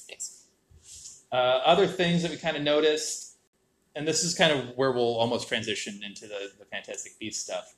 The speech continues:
Speaker 2: but there was a line that said Voldy is, quote, "the most feared dark wizard in a hundred years."
Speaker 1: Yes.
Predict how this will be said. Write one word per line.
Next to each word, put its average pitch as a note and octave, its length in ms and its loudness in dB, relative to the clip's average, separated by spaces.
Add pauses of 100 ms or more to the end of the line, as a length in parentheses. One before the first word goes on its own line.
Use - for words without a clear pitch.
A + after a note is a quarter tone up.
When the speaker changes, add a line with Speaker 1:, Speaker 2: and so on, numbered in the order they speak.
(140)
Speaker 2:
but A#2+ 120 0
there C#3+ 120 0
was C3+ 100 0
a C3+ 60 4
line C#3+ 600 0 (1040)
that B2+ 200 0
said B2 760 4
Voldy C#3+ 560 2
is, B2 600 -4 (220)
quote, C#3+ 360 2
"the B2+ 220 -2 (100)
most B2+ 380 -4
feared D#3+ 400 0
dark C#3 340 2
wizard C3 360 0
in A#2 100 0
a G#2 80 -4
hundred A#3 720 2
years." F3+ 800 -2
Speaker 1:
Yes. - 480 -12